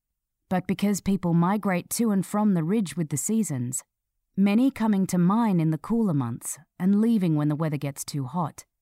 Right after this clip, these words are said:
the actual population can number far higher. People come from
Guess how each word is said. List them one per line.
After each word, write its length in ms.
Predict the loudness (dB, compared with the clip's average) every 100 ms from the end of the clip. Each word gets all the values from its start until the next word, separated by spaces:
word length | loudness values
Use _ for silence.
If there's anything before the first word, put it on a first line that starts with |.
| _ _ _ _ -4
the 160 | -2
actual 520 | 0 -2 -2 -2 -2 -2
population 760 | -4 -2 -4 -2 -4 -2 -2
can 220 | 0 2
number 260 | 2 2 0
far 360 | -2 -2 -2 -2
higher. 460 | -4 -4 -6 -12 _ _ _ _ _ _ _ _ _ _ _ _ -6
People 320 | -4 -2 -2
come 320 | -2 0 0
from 280 | -2 -2